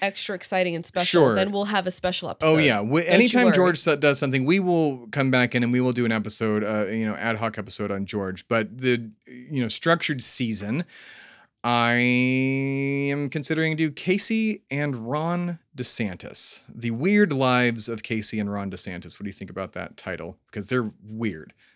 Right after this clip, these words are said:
Speaker 2: I mean, between
Speaker 1: I
Speaker 2: Ron's
Speaker 1: love that
Speaker 2: shoes.
Speaker 1: title.
Speaker 2: <laughs>
Speaker 1: I think she is
Speaker 2: T-, is
Speaker 1: a
Speaker 2: terrifying. Is
Speaker 1: terrifying psycho mastermind behind
Speaker 2: Mm-hmm.
Speaker 1: him. <sighs>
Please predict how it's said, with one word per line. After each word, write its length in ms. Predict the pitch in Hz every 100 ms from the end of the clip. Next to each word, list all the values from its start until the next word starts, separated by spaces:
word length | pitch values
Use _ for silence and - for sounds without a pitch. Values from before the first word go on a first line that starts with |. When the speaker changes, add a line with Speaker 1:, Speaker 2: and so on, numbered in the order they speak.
| -
Speaker 2:
I 40 |
mean, 120 | 107 95
between 260 | - 107
Speaker 1:
I 40 | 110
Speaker 2:
Ron's 160 | 123
Speaker 1:
love 180 | 123 247
that 120 | 285 277
Speaker 2:
shoes. 160 | 143
Speaker 1:
title. 540 | 214 208 202 196 202 208 - 202
Speaker 2:
<laughs> 260 | - - -
Speaker 1:
I 120 | 214
think 400 | - 247 220 - -
she 640 | - - 233 220 220 226 -
is 540 | 202 190 190 190 180
Speaker 2:
T-, 120 | - -
is 200 | 120 -
Speaker 1:
a 20 |
Speaker 2:
terrifying. 400 | 147 165 185 180
Is 160 | 175 -
Speaker 1:
terrifying 1000 | 226 208 208 214 196 190 185 180 185 180 _ _ _ -
psycho 480 | - - 190 202 185
mastermind 840 | 170 175 190 175 165 165 165 - -
behind 320 | 202 180 170 165
Speaker 2:
Mm-hmm. 80 |
Speaker 1:
him. 380 | 190 170 165 175 _ _ _ _ _ _ _ _ _ _ _
<sighs> 20 | _